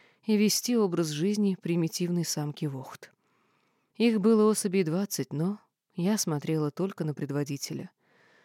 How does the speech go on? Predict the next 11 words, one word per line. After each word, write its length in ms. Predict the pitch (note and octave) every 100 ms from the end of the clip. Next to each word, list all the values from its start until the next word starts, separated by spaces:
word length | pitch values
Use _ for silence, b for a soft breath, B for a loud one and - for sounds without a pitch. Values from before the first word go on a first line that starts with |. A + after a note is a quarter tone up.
| b -
Высокий, 540 | F#3 - C#4 B3 E3
мускулистый, 760 | E3+ F3 - B3+ A3+ - - - _ -
ни 200 | D#3 E3
единого 420 | D3 E3 F#3 F3+
волоска 420 | E3+ E3+ E3 - F3+
на 100 | E3+
груди, 440 | D3+ C#3 D3+ G#3 b b b b -
и 100 | F3
только 300 | A3+ A#3 A3+
мускулы, 600 | C4 A3 - - C3 C#3+
мускулы. 640 | A3 D4+ - - D3+